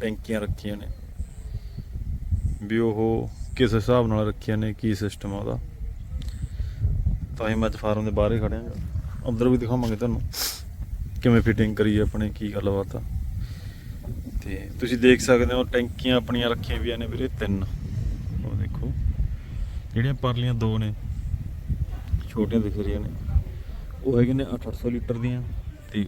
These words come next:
ਉਰਲੀ ਹੈਗੀ ਆ ਵੱਡੀ ਟੈਂਕੀ, ਉਹ ਹਜ਼ਾਰ ਲੀਟਰ ਦੀ ਆ। ਜਿਹੜੀ ਸਭ ਤੋਂ ਲਾਸਟ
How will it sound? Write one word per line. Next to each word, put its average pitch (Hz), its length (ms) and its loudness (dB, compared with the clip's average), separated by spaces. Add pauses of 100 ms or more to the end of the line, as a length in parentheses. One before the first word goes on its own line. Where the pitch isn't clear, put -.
ਉਰਲੀ 123 340 4
ਹੈਗੀ 123 240 0
ਆ 127 160 -2 (720)
ਵੱਡੀ 113 240 0
ਟੈਂਕੀ, 113 300 2
ਉਹ 120 60 2
ਹਜ਼ਾਰ 127 220 0
ਲੀਟਰ 95 260 0
ਦੀ 95 180 -2
ਆ। - 80 -6 (880)
ਜਿਹੜੀ 127 140 4
ਸਭ 127 260 2
ਤੋਂ 147 100 2
ਲਾਸਟ 123 340 2